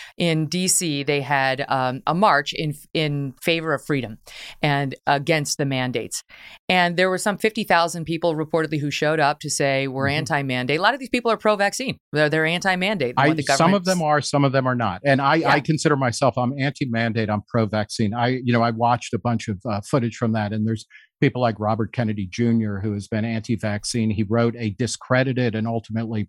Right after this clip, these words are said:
Speaker 2: pulled story from Rolling Stone, uh, years ago about how M M R vaccines caused
Speaker 1: Yes.
Speaker 2: autism, which was fa-,
Speaker 1: Although
Speaker 2: based
Speaker 1: he
Speaker 2: on
Speaker 1: describes
Speaker 2: false
Speaker 1: himself
Speaker 2: research.
Speaker 1: I agree with that. I agree. And we've done a lot of
Speaker 2: Yeah.
Speaker 1: reporting on that too. But I will say, uh, it was a fascinating profile by him in Rolling Stone just this past weekend,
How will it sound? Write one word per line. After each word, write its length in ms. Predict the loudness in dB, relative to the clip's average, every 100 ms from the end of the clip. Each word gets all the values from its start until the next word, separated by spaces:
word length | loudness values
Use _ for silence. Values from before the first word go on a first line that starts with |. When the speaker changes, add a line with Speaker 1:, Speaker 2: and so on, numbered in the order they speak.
| -2
Speaker 2:
pulled 280 | 0 0 -4
story 320 | -2 0 0
from 180 | -2 -2
Rolling 300 | 0 -2 -4
Stone, 420 | -2 0 0 -2 _ -20 _ -2
uh, 120 | 2
years 420 | 2 2 2 2 0
ago 220 | 0 0
about 240 | 0 0
how 240 | 0 -2 0
M 140 | 0
M 160 | 0 0
R 240 | 0 0
vaccines 560 | 0 -2 -4 -2 -2 -4
caused 260 | -4 -4 0
Speaker 1:
Yes. 260 | 0 0 -6
Speaker 2:
autism, 380 | -6 -6 -4
which 180 | -4 -2
was 160 | -2 -2
fa-, 220 | 0 4
Speaker 1:
Although 300 | 6 6 6
Speaker 2:
based 160 | 4 2
Speaker 1:
he 80 | 0
Speaker 2:
on 120 | 2
Speaker 1:
describes 480 | 0 2 4 4 6
Speaker 2:
false 220 | 6 6
Speaker 1:
himself 180 | 2 0
Speaker 2:
research. 560 | 0 -2 -8 -10 -8 0
Speaker 1:
I 80 | 2
agree 200 | 2 0
with 140 | 0
that. 180 | 0 2
I 60 | 2
agree. 140 | 2
And 200 | 0 0
we've 100 | -2
done 160 | 0 0
a 60 |
lot 100 | 0
of 40 | -2
Speaker 2:
Yeah. 40 |
Speaker 1:
reporting 320 | -2 -4 -2
on 80 | -4
that 140 | -4
too. 100 | -4 -6 -10 -2 4
But 200 | 4 4
I 80 | 2
will 160 | 0
say, 380 | 0 0 0 -4 _ _ _ -4
uh, 60 |
it 80 | -2
was 160 | -2 0
a 40 |
fascinating 440 | 2 0 -2 -6
profile 340 | -2 0 2 0
by 200 | 0 -2
him 340 | -4 -4 -6 _ _ _ _ _ _
in 200 | 2 2 2
Rolling 260 | 0 0
Stone 360 | -2 0 0 -4
just 160 | -6
this 100 | -6
past 220 | 0 0 2
weekend, 360 | 0 0 -4